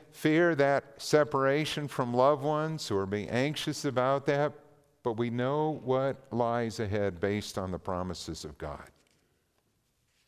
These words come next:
And then the final word picture we're gonna look at today is the one of Jesus as our great high priest. And it's found in verses seventeen and eighteen.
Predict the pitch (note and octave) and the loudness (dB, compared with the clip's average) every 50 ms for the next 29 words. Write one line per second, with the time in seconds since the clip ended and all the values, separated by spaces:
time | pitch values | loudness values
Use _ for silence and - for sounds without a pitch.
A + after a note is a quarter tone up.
0 | _ _ _ _ _ _ _ _ _ _ _ _ - G2+ G2 G#2+ A2 A2+ A2 G2+ | _ _ _ _ _ _ _ _ _ _ _ _ -8 -4 0 0 2 2 0 0
1 | - - A#2+ A2 A2+ A#2+ A#2+ A#2+ A#2+ A#2 - - - _ _ - G#2+ A2 A2 A2 | 0 0 0 0 0 0 0 0 -2 -2 -6 -12 -20 _ _ -6 0 0 2 0
2 | A2 - A#2+ A2 G#2+ - - A2+ G#2+ G#2 G2 G#2 G#2 G2+ G2+ G2 G2+ G2 - A2 | 0 0 -2 -2 -2 -2 -2 -2 -2 -2 -2 -2 0 0 0 0 0 0 -2 -2
3 | G#2+ G2+ - G#2 G2 F#2 F#2+ F#2+ F#2+ F#2 F2+ F2+ - - - - - - _ _ | -4 -2 -4 -4 -2 0 2 2 2 0 -4 -6 -12 -20 -20 -20 -20 -20 _ _
4 | - G#2 E2+ F2+ G2 F#2+ G2+ G#2 G2+ G2+ F#2 E2 F2 G#2 A2 G#2+ G#2 F#2 - E2 | -10 -8 -4 -4 -2 0 0 0 0 -2 -2 -4 -4 -2 -2 -2 -2 -2 -4 -4
5 | E2 E2 - - F#2+ F2+ D#2+ F#2+ F2+ E2 D#2+ F#2 F2 F2 F2+ F2 E2 - - - | -6 -6 -4 -4 -4 -2 0 -2 -2 -2 -2 -2 0 0 0 -2 -4 -8 -12 -12
6 | - F#2 F#2 E2+ E2+ D#2+ - - F#2 D#2+ C#2+ A#1+ - - - - - - - _ | -6 -4 -4 -4 -4 -6 -8 -8 -8 -8 -8 -8 -12 -16 -20 -20 -20 -20 -20 _
7 | _ _ _ _ _ _ _ _ _ _ _ _ _ - G2 F#2 F2+ F#2 - - | _ _ _ _ _ _ _ _ _ _ _ _ _ -8 -6 -4 -4 -4 -4 -4
8 | - G#2+ G2 G2+ G2+ F#2+ F#2+ F#2 F2 F#2+ F#2+ F#2 - - G2 F2+ - - - G2 | -2 -2 0 0 0 -2 -2 -2 0 -2 -2 -2 -4 -6 -8 -8 -6 -2 0 0
9 | F#2+ E2+ F#2 F#2 F2+ - - F#2 F#2 F2+ F2 F2 E2+ E2 E2+ E2 D#2+ - - - | 0 0 0 -4 -6 -6 -6 -6 -4 -4 -4 -4 -4 -4 -4 -4 -6 -8 -10 -10
10 | F2+ E2 C#2+ C#2 | -8 -8 -8 -10